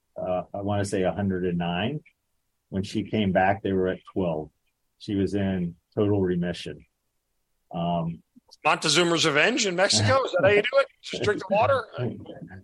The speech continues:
Speaker 1: So there are all kinds of effective and al-, alternative treatments that
Speaker 2: In
Speaker 1: cannot be
Speaker 2: Mexico?
Speaker 1: in Mexico, right across from the border in Rosarita, that, that cannot, cannot be offered in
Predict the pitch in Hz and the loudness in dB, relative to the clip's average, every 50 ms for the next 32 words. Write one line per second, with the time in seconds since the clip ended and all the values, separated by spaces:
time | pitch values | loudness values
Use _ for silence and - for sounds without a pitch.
0 | _ _ _ _ _ _ _ _ _ - - - 143 143 143 143 147 151 160 165 | _ _ _ _ _ _ _ _ _ -10 0 4 6 6 8 8 8 8 8 6
1 | - 135 143 156 170 170 170 175 151 156 160 160 156 147 127 139 - 131 131 127 | 8 8 8 8 6 6 4 2 2 4 4 4 2 2 2 4 6 8 8 10
2 | 127 127 123 117 117 - - 127 123 - - 131 131 127 - 175 160 139 143 127 | 10 8 8 6 2 -2 -4 -6 -2 2 2 4 4 4 2 0 0 0 0 -2
3 | 127 123 120 123 - _ _ _ _ - 117 123 127 - - 135 139 147 156 151 | 0 0 -2 -2 -4 _ _ _ _ -2 -2 -2 0 0 -2 -2 0 0 0 0
4 | 127 107 - - 143 147 147 160 165 170 165 - - - 123 123 123 120 117 110 | 0 -2 -4 -2 0 0 0 0 -2 -4 -4 -8 -8 0 4 6 6 6 6 4
5 | - - _ _ _ _ _ _ - - 220 240 277 269 - - 131 120 120 98 | 0 -6 _ _ _ _ _ _ -2 0 2 4 2 2 2 2 0 0 -2 -6
6 | - _ _ _ _ _ _ _ _ _ _ _ - 139 147 175 180 175 165 165 | -10 _ _ _ _ _ _ _ _ _ _ _ 0 4 4 6 8 6 6 4
7 | - 147 135 - 143 139 143 147 131 127 131 147 156 - 160 156 151 151 - 180 | 2 0 2 4 6 6 6 6 6 6 6 6 6 6 4 4 4 4 0 -4
8 | 160 151 131 120 120 123 123 131 131 123 113 117 123 127 123 139 127 123 117 113 | -4 -2 0 2 2 2 2 2 0 0 2 2 4 4 4 2 2 0 0 0
9 | 110 113 120 117 - _ _ _ _ _ _ _ _ _ _ _ _ _ _ - | 0 0 0 -2 -4 _ _ _ _ _ _ _ _ _ _ _ _ _ _ -8
10 | 120 - - - 85 - 104 98 117 117 113 117 - - _ - 139 120 117 123 | -8 -8 -8 -12 -16 -10 -2 0 2 2 2 0 -2 -6 _ -4 -2 -2 0 0
11 | 131 139 139 - - _ _ _ _ _ _ _ _ _ _ _ _ _ _ _ | 0 0 -2 -4 -8 _ _ _ _ _ _ _ _ _ _ _ _ _ _ _
12 | _ _ _ _ _ _ _ _ _ - 147 127 131 139 117 117 123 127 127 120 | _ _ _ _ _ _ _ _ _ -4 -2 0 0 0 0 -2 -4 -4 -2 2
13 | - 120 120 117 120 117 113 110 110 107 101 98 - - 107 104 104 104 104 101 | 4 4 4 4 4 2 2 2 2 2 0 -2 -6 -6 -6 -2 -2 0 0 0
14 | 101 101 95 95 | 0 -2 -2 -4